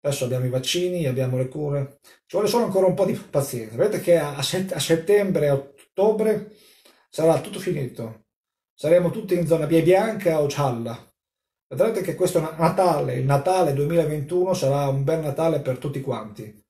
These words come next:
Forse potremo anche ritornare in discoteca a ballare la sera, fare tornare a casa alle tre di notte, ragazzi, alle tre di notte, eh.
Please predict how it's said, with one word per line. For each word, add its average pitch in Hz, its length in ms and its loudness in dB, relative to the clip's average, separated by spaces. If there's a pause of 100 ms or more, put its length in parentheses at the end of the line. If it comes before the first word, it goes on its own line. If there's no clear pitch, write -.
Forse 170 280 2
potremo 147 440 -2
anche 170 380 -4
ritornare 147 600 0
in 131 120 -2
discoteca 147 680 -4
a 139 40 -4
ballare 123 600 -4
la 117 80 -8
sera, 120 340 -8
fare 131 320 -4
tornare 135 720 -4 (280)
a - 100 -20
casa 160 640 -2 (340)
alle 131 240 0
tre 147 160 0
di 143 100 0
notte, 127 560 -4
ragazzi, 131 500 -6
alle 120 220 -6
tre 143 160 -4
di 135 80 -6
notte, 123 640 -6
eh. 131 280 -6